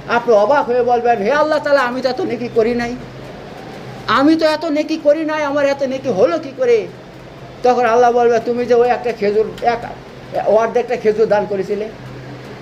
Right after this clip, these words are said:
কাউকে ইফতার করিয়েছিলে, হ্যাঁ, কাউকে ইফতার করিয়েছিলে অর্ধেকটা খেজুর দিয়ে, একটা খেজুর দিয়ে,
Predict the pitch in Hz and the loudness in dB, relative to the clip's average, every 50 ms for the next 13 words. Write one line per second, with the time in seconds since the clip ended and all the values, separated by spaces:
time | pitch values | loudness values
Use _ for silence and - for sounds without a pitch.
0 | - - - - 214 214 214 214 233 220 220 - - 233 208 214 226 214 220 220 | -16 -8 -2 0 0 0 0 0 -2 -4 -4 -2 -2 -2 0 0 2 2 2 0
1 | - 208 202 208 208 208 208 - - - - - - - - - 233 277 247 208 | 0 -2 -2 -2 -2 -6 -8 -14 -16 -18 -18 -18 -16 -12 -4 -2 0 0 0 0
2 | - 208 220 214 208 233 233 233 233 - - - - - - - 220 220 - 269 | -2 -2 -4 0 2 0 0 0 -2 -8 -16 -20 -20 -12 -4 -2 -2 0 0 0
3 | 262 247 254 262 254 254 - 269 247 226 208 226 226 - 277 269 277 262 - 233 | 0 2 2 2 2 2 2 2 2 2 2 2 2 2 0 0 -2 -4 -2 -2
4 | 247 208 240 233 220 240 233 233 226 233 285 277 269 254 269 254 254 233 208 247 | 0 2 0 2 2 2 0 0 0 -2 -2 0 0 0 0 0 -2 -4 0 2
5 | 254 269 | 2 2